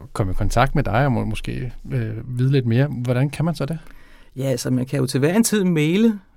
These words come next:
Speaker 2: øh, på annette snabel A agilagenda punktum com. Man kan også gå på min hjemmeside,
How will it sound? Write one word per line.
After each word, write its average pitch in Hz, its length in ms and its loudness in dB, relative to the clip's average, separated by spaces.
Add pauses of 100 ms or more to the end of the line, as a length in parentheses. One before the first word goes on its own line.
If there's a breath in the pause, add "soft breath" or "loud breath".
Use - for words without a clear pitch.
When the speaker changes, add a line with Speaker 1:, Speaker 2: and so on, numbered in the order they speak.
(160)
Speaker 2:
øh, 156 400 0
på 147 440 -2 (160)
annette 147 420 0
snabel 156 480 -4
A 147 140 0 (200)
agilagenda 160 800 -2
punktum 143 420 -4
com. 156 240 -6 (640 soft breath)
Man 143 140 2
kan 151 100 0
også 147 140 0
gå 202 100 0
på 170 100 0
min 151 180 2
hjemmeside, 214 600 0